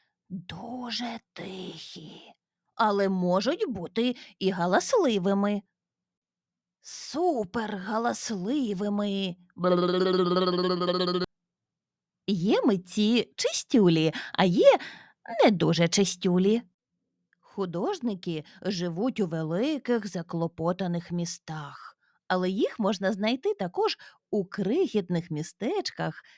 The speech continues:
десь під Кудикіною горою. І щоб ускладнити цю розповідь про митців, зазначу, що вони бувають різного віку. Ось цьому, наприклад, дев'яносто два з половиною.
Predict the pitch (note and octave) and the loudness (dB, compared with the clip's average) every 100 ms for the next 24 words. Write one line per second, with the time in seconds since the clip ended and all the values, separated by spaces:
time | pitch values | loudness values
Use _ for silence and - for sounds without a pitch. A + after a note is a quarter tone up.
0 | - F#3 A#3+ C#5 D5 A#4 - F3+ - F3 | -12 -2 2 2 2 0 -4 -6 -4 -6
1 | D3+ G#3+ - F3 F3 E3+ F3+ A#3 G#3 C#3+ | -2 -4 -2 -4 -2 -2 -2 -2 -2 -4
2 | C#3 C#3 F3 - _ _ _ _ _ _ | -6 -10 -12 -16 _ _ _ _ _ _
3 | _ _ G3 - - G3 C4+ - - B3+ | _ _ -4 -2 -2 -2 -2 -6 -2 0
4 | F3+ D#3+ E3+ F3 E3+ E3+ F3 G#4 A#4 - | 0 0 -2 -4 -4 -2 2 2 0 0
5 | A#3+ G3+ - E3+ F3 F3 - D4+ F#3 D3+ | 0 -2 -2 0 2 2 0 0 0 -2
6 | - - G3 F#3 F#3 F#3 F#3+ F#3 - F3+ | -10 0 4 4 6 4 4 2 2 0
7 | D#3+ D#3+ F3 G4 F#4+ E4 E4 E4+ F4 - | 2 2 4 4 4 4 4 4 2 0
8 | _ _ - F#3+ D#3+ E3+ - F3 F#3+ A#3 | _ _ 2 2 2 -2 0 2 2 2
9 | F3 C#3+ - F3 E3 - _ B3 - F#3 | 0 -6 -2 0 0 -4 _ -12 0 2
10 | F3+ - F3+ D#3+ F#3+ C#5 A#4+ G4+ G4 F#4+ | 2 0 -2 0 2 0 -2 0 0 0
11 | F4 E4+ - - F#3 E3+ F3 D#3+ G3+ A#4+ | -2 -2 -4 -4 -2 0 0 2 0 0
12 | - F3 D3+ E3+ G#3 - - - - G3+ | -2 -4 0 2 2 -2 -14 -12 -2 0
13 | G#3+ E3+ D#3 D3 D3+ D#3+ E3 | 2 0 -4 -6 -6 -6 -8